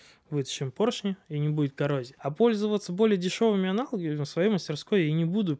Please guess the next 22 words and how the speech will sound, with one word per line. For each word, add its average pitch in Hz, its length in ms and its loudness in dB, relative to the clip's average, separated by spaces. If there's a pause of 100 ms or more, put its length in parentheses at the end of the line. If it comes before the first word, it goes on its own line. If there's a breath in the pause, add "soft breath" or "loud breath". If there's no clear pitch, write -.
(120)
дабы 151 600 0
я 160 160 4 (140)
<laughs> - 160 -20
подвергаю 160 400 0
свою 156 200 0
репутацию 156 640 -2
высокому 135 560 -6
риску. 147 460 -6
То 151 100 -2
есть, 131 200 -4
если 143 240 -8
мы 143 140 0
зальем 151 360 0
какую-то - 300 -8
низкокачественную - 680 -4
тормозную 139 480 -6
жидкость, 143 380 -8
не 147 100 -2
дай 147 140 0
бог, 139 240 -4
там, 127 260 -12
э, 131 300 -14